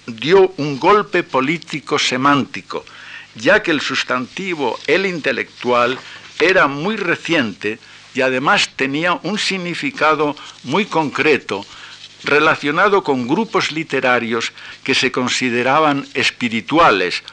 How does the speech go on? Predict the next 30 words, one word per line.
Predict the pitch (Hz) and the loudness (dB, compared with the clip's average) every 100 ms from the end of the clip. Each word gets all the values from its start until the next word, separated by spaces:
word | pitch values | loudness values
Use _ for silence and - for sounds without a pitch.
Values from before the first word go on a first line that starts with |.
| - | -8
opuestos | - 110 - 151 - - 139 - - - | -4 -2 2 2 2 -2 -4 -4 -10 -8
al | 113 113 | -6 -2
realismo | 117 113 123 120 120 113 | -2 0 -2 -2 -4 -4
materialista | 107 104 135 131 113 117 110 - 117 - - - - - | -4 -4 -2 -2 -2 -2 -4 -4 -6 -6 -16 -18 -18 -4
y | 160 | -4
pertenecientes, | - 160 139 151 143 135 185 220 214 196 | 0 -2 0 -2 -2 -2 -2 -2 -2 -4
por | - 156 | -2 -2
lo | 127 117 | -2 0
tanto, | 127 139 131 143 | 0 0 -2 -6
a | 120 | -2
una | 127 170 175 | -2 -2 -2
reducida | 147 127 113 - 160 165 143 | -2 -2 -4 -4 -4 0 -2
élite | - 120 110 147 175 - 147 - - - - - - | -2 -6 -4 -4 -6 -6 -6 -8 -20 -20 -20 -14 -2
con | 139 | 0
sumo | 131 - 220 226 190 | 2 0 0 0 2
desdén | 139 110 107 139 147 127 | 0 -2 0 0 0 -2
por | 123 107 | -4 -4
todo | - 165 175 | 0 2 2
lo | 135 113 | 0 -2
representado | 104 - - - 107 92 117 123 123 117 - - - | -4 -6 -6 -6 -6 -4 0 2 0 -6 -16 -16 -4
por | 113 | 0
el | 110 98 | 0 -2
vocablo | 101 98 113 110 113 104 | -6 -2 0 0 -2 -4
burgués. | 101 107 92 107 87 - - _ - - - - | -4 -8 -2 0 0 -4 -10 _ -20 -20 -20 -12
De | 117 127 | -2 2
ahí | 151 202 | 2 2
también | - 127 107 120 139 143 | 0 -2 0 0 0 -2
que | - 110 | -6 -4
dichos | 151 160 147 | -2 -2 -2
intelectuales | 135 127 127 120 - 120 117 117 - | -4 -2 -4 -4 -2 0 2 0 -4